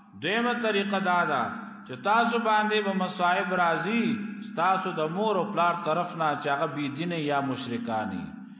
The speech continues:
تا به ایمان نه او توحید نه منع کوي، د خو کارون نه به دې منع کوي، لیکن په دې امتحان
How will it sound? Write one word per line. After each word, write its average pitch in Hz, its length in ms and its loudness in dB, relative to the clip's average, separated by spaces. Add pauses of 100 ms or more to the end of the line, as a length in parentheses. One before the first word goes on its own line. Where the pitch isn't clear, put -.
(160)
تا 165 180 4
به 190 120 2 (140)
ایمان 196 400 4
نه 220 80 4
او 190 80 4 (140)
توحید 175 360 2
نه 196 80 0
منع 170 360 0
کوي، 139 260 -2 (400)
د - 20 -8 (140)
خو 196 80 2 (140)
کارون 175 380 2
نه 202 100 2
به 180 100 0
دې 160 120 -2 (100)
منع 143 260 0
کوي، 120 280 -4 (480)
لیکن 175 300 -2 (120)
په 156 160 0
دې 185 100 0 (120)
امتحان 160 540 0